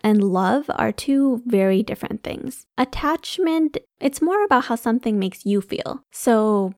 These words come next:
if I'm attached to something, I want more of it because it makes me feel better. I want to avoid losing it because that causes me stress and anxiety. However, love is about caring about somebody else, fostering that other person, helping that other person grow.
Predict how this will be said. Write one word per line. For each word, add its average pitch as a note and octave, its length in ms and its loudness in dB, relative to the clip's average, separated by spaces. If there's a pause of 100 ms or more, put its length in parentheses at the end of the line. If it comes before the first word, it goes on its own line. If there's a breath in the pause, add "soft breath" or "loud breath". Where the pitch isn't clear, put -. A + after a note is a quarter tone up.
if A#3+ 120 0
I'm A3 160 4
attached A#3 440 0
to A#3 80 -4
something, A3 400 0
I G3 100 0
want F#3 240 0
more A#3 260 6
of A#3+ 140 2
it A3+ 160 0
because A3 220 -6
it F#3+ 80 0
makes F#3+ 180 -6
me F#3+ 100 -2
feel G3+ 200 -6
better. B3+ 680 2
I F#3+ 160 0
want G3+ 320 -2
to - 140 -2
avoid F#3 340 0
losing C4 460 2
it A#3+ 160 2
because F#3+ 220 -4
that - 140 -4
causes F#3+ 320 -6
me - 120 -6
stress - 320 -6
and F#3 80 0
anxiety. A#3+ 760 2 (120)
However, D4+ 440 2
love C4+ 400 0
is F4 140 -2
about G#3 600 0
caring A3 460 0
about F#3+ 240 -2
somebody F#3 420 0
else, F#3 280 -4
fostering G#3+ 640 -2
that F#3+ 160 -2
other F#3+ 180 -2
person, G3 460 -4
helping A3+ 400 0
that G#3 160 2
other G3 180 -2
person G3 400 -4
grow. G#3+ 480 0